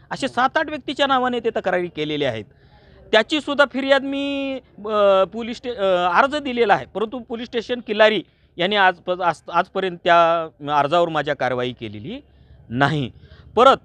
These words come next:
Speaker 1: आरोपी लोकसेवकांनी, अ, माननीय आमदार सुरेश धस यांच्याशी संगनमत करून माझी विधान परिषदेमध्ये लक्षवेधी सूचना क-, करून माझ्यावर दबाव आणला.
Speaker 2: हं.
Speaker 1: त्या लक्षवेधी स-, सूचनेच्या दबावापोटी माझ्या वरिष्ठ प्रशासनाने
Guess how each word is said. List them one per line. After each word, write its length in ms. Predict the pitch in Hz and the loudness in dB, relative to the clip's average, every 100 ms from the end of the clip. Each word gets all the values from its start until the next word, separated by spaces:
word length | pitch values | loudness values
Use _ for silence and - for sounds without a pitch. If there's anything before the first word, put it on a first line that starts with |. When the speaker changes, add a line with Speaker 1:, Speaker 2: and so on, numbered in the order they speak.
| - - - | -8 -14 0
Speaker 1:
आरोपी 380 | 180 262 285 | 2 2 -2
लोकसेवकांनी, 840 | 254 233 - 240 233 233 247 262 262 - _ _ _ | -2 -2 -2 -4 2 2 2 -2 -4 -8 _ _ _
अ, 100 | 190 190 185 185 180 180 | -4 -2 0 0 0 -2
माननीय 480 | 165 180 214 269 277 | 2 2 2 -2 0
आमदार 400 | 247 226 233 220 | 0 2 2 2
सुरेश 380 | - 175 262 220 | 0 -2 -2 0
धस 320 | 220 190 - | -2 -4 -6
यांच्याशी 380 | 160 180 226 240 | -6 -4 -4 -6
संगनमत 460 | 208 190 202 202 190 - | -8 -4 -4 -2 -4 -2
करून 300 | 185 165 135 - _ - - - - - _ | 0 0 -2 -10 _ -20 -20 -20 -20 -20 _
माझी 300 | 151 208 247 | 2 2 2
विधान 340 | 208 202 262 262 | -2 0 0 0
परिषदेमध्ये 680 | 262 240 262 269 269 269 | -4 -4 -4 -4 -2 0
लक्षवेधी 400 | 269 262 294 294 | -2 -2 -6 -8
सूचना 360 | 277 269 254 254 | -8 -8 -4 -6
क-, 180 | - 240 | -4 -8
करून 340 | 233 247 269 | -4 -4 0
माझ्यावर 380 | 254 208 202 180 | 0 2 2 2
दबाव 320 | 160 156 143 | 2 2 2
आणला. 320 | 131 123 117 - _ _ _ - | 0 -2 -6 -10 _ _ _ -20
Speaker 2:
हं. 60 | - _ - | -20 _ 2
Speaker 1:
त्या 240 | 247 302 | 6 6
लक्षवेधी 540 | 285 262 277 269 262 240 | 4 0 -4 -8 -8 -6
स-, 100 | 247 | -6
सूचनेच्या 540 | 240 240 247 247 247 | -6 -10 -10 -6 -4
दबावापोटी 640 | 208 208 247 233 220 220 | 0 2 2 0 -6 -8
माझ्या 300 | 196 175 180 | -4 -2 0
वरिष्ठ 360 | 160 160 233 233 | -2 -2 -4 -8
प्रशासनाने 720 | - 156 151 - 143 135 131 | -8 -6 -6 -6 -6 -4 -6